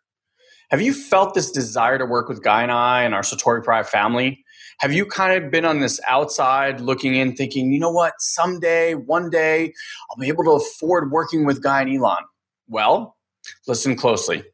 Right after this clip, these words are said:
because today is that day. See, Guy and I have recently launched our latest coaching platform called The Collective. And in it, we get to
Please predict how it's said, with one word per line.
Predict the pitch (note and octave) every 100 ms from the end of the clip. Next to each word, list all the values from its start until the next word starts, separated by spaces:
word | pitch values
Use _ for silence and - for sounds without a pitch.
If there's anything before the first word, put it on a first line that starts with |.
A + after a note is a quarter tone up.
| _
because | - A#2+ G#2+
today | A#2+ A#2 B2+ F3+ G#3 _ - _ _ _
is | - A#2 G#2+
that | G#2+ -
day. | G2+ F#2+ C#2+ - _ _ _ _ - -
See, | - E3
Guy | D#3 D#3
and | G3+
I | F#3
have | E3+ C3+
recently | D3+ D3 D#3+ C#3+
launched | C3 C3+ B2 -
our | A#2+
latest | B2 B2+ D3+ E3+ - -
coaching | D3 C#3 C3
platform | - A#2+ - - A#2+ A2+ A2
called | - A2 A2 - A2
The | A2+
Collective. | - G#2 G2+ G2 - - - _ _ -
And | - D#3
in | G3+
it, | E3 - - _ _
we | B2 D#3+
get | F3
to | F3+